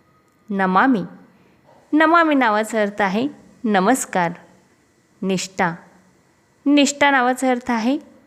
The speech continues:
विश्वास. नवेशा. नवेशा नावाचा अर्थ आहे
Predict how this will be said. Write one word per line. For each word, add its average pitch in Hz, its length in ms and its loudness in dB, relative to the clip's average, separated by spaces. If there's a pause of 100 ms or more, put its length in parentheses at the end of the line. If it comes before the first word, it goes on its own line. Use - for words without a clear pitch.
विश्वास. 180 640 -4 (840)
नवेशा. 185 540 0 (880)
नवेशा 330 480 2
नावाचा 311 420 0
अर्थ 262 220 0
आहे 208 280 0